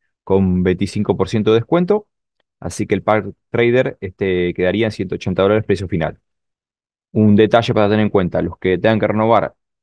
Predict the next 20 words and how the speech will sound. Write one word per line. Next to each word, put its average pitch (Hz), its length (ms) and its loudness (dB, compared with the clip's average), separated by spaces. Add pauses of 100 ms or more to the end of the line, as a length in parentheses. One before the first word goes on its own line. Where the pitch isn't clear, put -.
(600)
pueden 98 220 0
aprovecharlo, 123 640 -2 (220)
e 107 100 0
inclusive 127 540 -2
los 113 140 0
que 95 180 -2
tengan 110 340 0
todavía 107 300 0
días 113 400 -2
o 78 80 -6
quizás, 87 440 -8
este, 78 460 -4 (340)
un 90 200 -2
mes, 104 180 2
dos 95 80 0
meses 101 320 0
de, 80 340 0
de, 78 280 -6
todavía 85 400 0
de, 78 380 -4